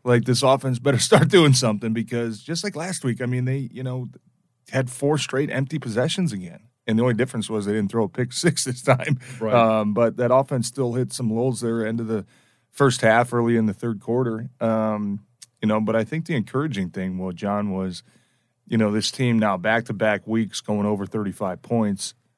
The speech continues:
Speaker 1: Um, and both games feel like there was at least ten to fourteen more points out there. You know, you look at some plays yesterday, the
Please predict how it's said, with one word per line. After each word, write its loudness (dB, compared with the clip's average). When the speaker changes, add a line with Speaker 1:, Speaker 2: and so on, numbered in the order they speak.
Speaker 1:
Um, -2
and 2
both 4
games 2
feel 2
like -2
there 2
was -2
at -6
least -4
ten 0
to -2
fourteen -2
more 0
points -2
out -2
there. -20
You 2
know, 0
you -2
look 0
at -2
some -4
plays 0
yesterday, 2
the -4